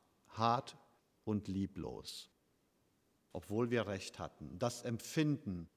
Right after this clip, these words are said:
unsere Kinder. Liebe heißt ja nicht, dass wir alles dulden und alles zudecken. Liebe beinhaltet auch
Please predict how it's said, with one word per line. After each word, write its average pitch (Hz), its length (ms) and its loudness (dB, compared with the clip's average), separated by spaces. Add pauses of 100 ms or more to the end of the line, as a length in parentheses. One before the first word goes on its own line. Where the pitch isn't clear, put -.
(680)
unsere 95 480 2
Kinder. 82 480 -2 (1400)
Liebe 135 400 8
heißt 139 260 10
ja 135 80 10
nicht, 131 280 6
dass 131 160 4
wir 127 120 6
alles 131 300 4
dulden 143 320 6
und 127 80 4
alles 127 320 4
zudecken. 160 640 0 (1000)
Liebe 123 420 6
beinhaltet 131 680 10
auch 123 580 10